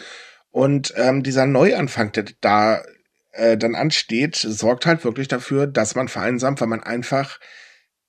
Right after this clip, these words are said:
ähm, durch diese berufliche Veränderung, ähm, ich sag jetzt mal, in ein neues soziales Umfeld kommt und sich dort nicht zurechtfindet. Das ist ein weit verbreitetes Problem in Japan.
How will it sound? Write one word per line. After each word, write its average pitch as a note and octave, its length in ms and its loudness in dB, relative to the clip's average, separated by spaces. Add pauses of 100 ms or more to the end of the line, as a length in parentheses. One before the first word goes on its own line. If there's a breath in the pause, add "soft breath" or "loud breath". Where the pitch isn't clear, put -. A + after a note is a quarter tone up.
(120)
ähm, B2+ 400 -2
durch D3+ 260 2
diese C#3 160 -6
berufliche C#3 460 -4
Veränderung, C3+ 680 2 (240)
ähm, B2 580 -4 (120)
ich - 100 -10
sag B2 120 -8
jetzt B2+ 140 -10
mal, A#2+ 360 0 (440)
in B2+ 200 -2
ein C3 100 2
neues C#3+ 220 6
soziales C3 400 -2
Umfeld B2+ 380 0
kommt A#2+ 260 -2
und A2+ 100 -8
sich B2 140 -6
dort A2 180 -2
nicht G#2+ 160 -14
zurechtfindet. F#2+ 560 -6
Das G2+ 140 -8
ist - 260 -10
ein A#2 220 -8
weit E3+ 240 6
verbreitetes A2+ 540 -4
Problem G#2+ 280 -4
in F#2 80 -4
Japan. E2+ 420 -10